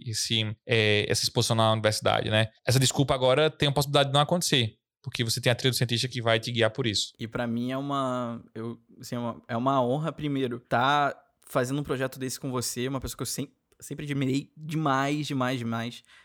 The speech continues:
Speaker 2: Sempre fazia propaganda do Onísio pra todo lugar que eu podia fazer. E hoje encontrar a pessoa certa, com ideias muito parecidas com a minha, da gente poder suprir lacunas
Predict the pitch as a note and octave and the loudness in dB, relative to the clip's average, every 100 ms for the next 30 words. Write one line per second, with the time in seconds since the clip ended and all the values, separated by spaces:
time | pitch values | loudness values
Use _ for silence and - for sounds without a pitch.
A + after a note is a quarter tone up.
0 | - - D#3 E3 C#3 C3 - B2 B2+ B2+ | -8 -4 -2 0 0 0 0 0 0 0
1 | B2 A#2 B2+ - C#3 C3 C3 C3+ C3 A#2+ | 0 0 -2 -8 -10 -10 -8 -8 -4 -4
2 | A#2+ B2 C3 A#2 A#2+ - A#2+ A2 A#2+ D#3 | -4 -8 -10 -8 -8 -6 -6 -6 -8 -8
3 | C#3+ C3+ C#3 D3+ D#3 E3 D3 - - D3+ | -4 0 2 0 -2 -4 0 0 0 -4
4 | - C#3+ - C3 C#3 - C3+ - C#3 C3 | -4 -6 -4 -4 -4 -6 -10 -6 -4 0
5 | C#3 D3+ C3 C#3+ E3+ G3+ D#3+ C#3 D3 C#3 | 0 0 -4 -4 -4 -4 -6 -6 -8 -8
6 | C#3 B2+ C3+ D#3+ - - B2+ D3 - C#3+ | -6 -6 -6 -8 -12 -4 -4 -2 -4 -4
7 | C3+ D3+ - _ - D3+ - D3+ F#3 G3+ | -2 -4 -8 _ -8 -6 -2 -2 0 -2
8 | E3+ - C#3 D3+ F#3 - | -4 -4 -4 -4 -10 -14